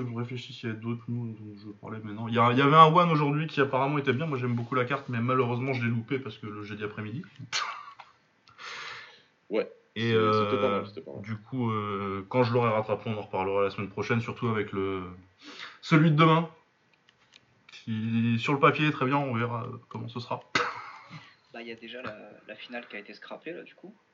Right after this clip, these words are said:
Speaker 3: Enfin, qui a
Speaker 1: Ouais.
Speaker 3: été, euh, super bonne, euh, super
Speaker 1: Oui, oui, super bonne Shingiz, euh,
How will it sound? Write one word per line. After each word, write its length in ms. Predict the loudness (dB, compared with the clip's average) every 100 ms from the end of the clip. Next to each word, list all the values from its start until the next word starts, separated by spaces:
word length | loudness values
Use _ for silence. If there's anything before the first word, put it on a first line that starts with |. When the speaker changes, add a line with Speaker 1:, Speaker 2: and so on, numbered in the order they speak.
| _ _ _ _
Speaker 3:
Enfin, 100 | -14
qui 100 | 0
a 40 | 2
Speaker 1:
Ouais. 60 |
Speaker 3:
été, 420 | 2 -4 -12 -14 -14
euh, 140 | -14 -14 -18 -18 -20 -16
super 380 | -14 -8 -8
bonne, 240 | -8 -14 -12
euh, 220 | -12 -12 -14 -18
super 260 | -12 -2 4
Speaker 1:
Oui, 140 | 6
oui, 80 | 6
super 260 | 2 -2 -2
bonne 120 | -2
Shingiz, 400 | -2 -2 -4 -8
euh, 220 | -10 -14